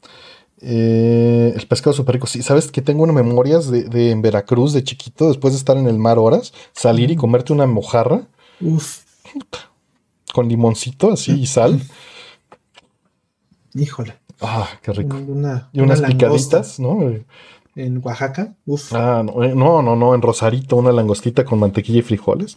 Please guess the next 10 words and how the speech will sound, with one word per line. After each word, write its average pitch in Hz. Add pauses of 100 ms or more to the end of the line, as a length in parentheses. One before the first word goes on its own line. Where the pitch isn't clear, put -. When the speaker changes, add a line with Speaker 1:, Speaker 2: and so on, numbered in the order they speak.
Speaker 2:
Ándale, 127 (120)
en, 127
Speaker 1:
Ah. 120
Speaker 2:
en 123
Ensenada, 131
un-, 143
unos 131
taquitos 131
de 120
marlin. 147